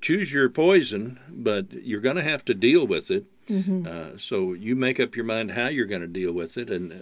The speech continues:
Speaker 1: I'll tell you, children will follow your lead. That's the key. So you
Speaker 2: Mm-hmm.
Speaker 1: set the tone,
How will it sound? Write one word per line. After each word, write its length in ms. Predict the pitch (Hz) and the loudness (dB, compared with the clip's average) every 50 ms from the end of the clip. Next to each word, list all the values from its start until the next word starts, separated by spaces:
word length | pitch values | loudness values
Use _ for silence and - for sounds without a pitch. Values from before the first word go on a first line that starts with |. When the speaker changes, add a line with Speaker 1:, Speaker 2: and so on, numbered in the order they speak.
| - | -12
Speaker 1:
I'll 120 | - 104 - | -12 -12 -10
tell 180 | - 165 185 214 | -8 -6 -6 -4
you, 200 | 180 120 85 - _ _ - - - - _ - | -4 -4 -6 -8 _ _ -20 -20 -20 -20 _ -8
children 420 | - 131 127 156 156 170 180 170 | -4 -4 -2 -2 -2 -2 -2 -2
will 140 | 147 120 - | -2 -4 -2
follow 320 | - 127 120 127 135 135 | 0 0 2 2 4 4
your 260 | 127 123 131 139 135 | 4 4 2 2 0
lead. 500 | 131 147 151 131 104 90 85 85 101 95 | 0 0 0 0 -2 -2 -4 -8 -10 -6
That's 280 | 92 104 117 135 - - | -4 -4 -4 -4 -6 -8
the 100 | - 131 | -8 -8
key. 460 | - - - 147 127 92 - - - - - - | -8 -6 -6 -4 -4 -4 -6 -8 -14 -18 -14 -8
So 120 | - 101 | -6 -4
you 240 | 90 90 98 120 147 | -4 -2 0 0 0
Speaker 2:
Mm-hmm. 140 | 165 196 185 | 0 0 2
Speaker 1:
set 260 | 165 135 139 131 - | 2 2 2 2 -2
the 60 | - | -10
tone, 580 | - - - 165 160 151 131 113 110 110 107 - | -12 -10 -8 -6 -4 -2 -2 -2 -4 -4 -6 -10